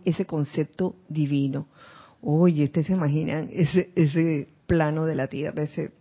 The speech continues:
diseño, debió ser una maravilla, un, algo hermoso. Entonces, mediante el uso inteligente de la luz,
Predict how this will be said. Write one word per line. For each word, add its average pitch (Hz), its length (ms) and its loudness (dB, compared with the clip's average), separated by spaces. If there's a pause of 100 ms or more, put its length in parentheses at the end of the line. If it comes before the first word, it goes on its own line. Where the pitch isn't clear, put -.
(120)
diseño, 160 680 -2 (520)
debió 156 320 6
ser 185 460 2 (260)
una 185 400 2
maravilla, 139 640 0
un, 160 220 -2
algo 160 440 0
hermoso. 139 600 -2 (640)
Entonces, 165 400 2 (100)
mediante 196 880 8
el 185 180 8
uso 302 500 6
inteligente 220 1000 4
de 175 220 4
la 160 160 6
luz, 247 640 4